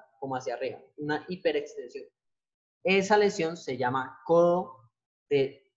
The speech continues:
Littluch. Esa lesión es un esfuerzo, pero eso no es que de una vez hice un lanzamiento y me lesioné. No, eso es por hacerlo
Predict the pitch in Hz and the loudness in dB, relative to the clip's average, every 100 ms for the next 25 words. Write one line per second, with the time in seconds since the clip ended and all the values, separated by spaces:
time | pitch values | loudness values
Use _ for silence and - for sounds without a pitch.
0 | - 175 208 - - _ _ _ _ _ | -8 -2 -2 -4 -20 _ _ _ _ _
1 | - 294 175 - - - _ _ _ _ | -8 -2 -2 -2 -12 -16 _ _ _ _
2 | _ _ 160 170 196 175 156 147 - - | _ _ 2 4 4 4 2 -2 -4 -14
3 | _ _ _ _ _ _ - 143 175 185 | _ _ _ _ _ _ -10 -6 -2 -2
4 | 185 190 196 196 208 - - _ _ _ | 0 2 2 0 -6 -6 -18 _ _ _
5 | _ _ _ _ _ _ 165 156 185 185 | _ _ _ _ _ _ 2 2 2 0
6 | 196 - 196 202 165 185 196 196 202 196 | 0 4 4 2 -2 2 2 2 2 2
7 | 202 196 196 175 - 180 202 185 143 135 | 2 2 0 -2 -4 -6 -6 -4 -8 -10
8 | 131 139 143 160 - _ _ 208 160 143 | -16 -16 -16 -18 -18 _ _ 0 2 0
9 | 135 151 - | -4 -4 -8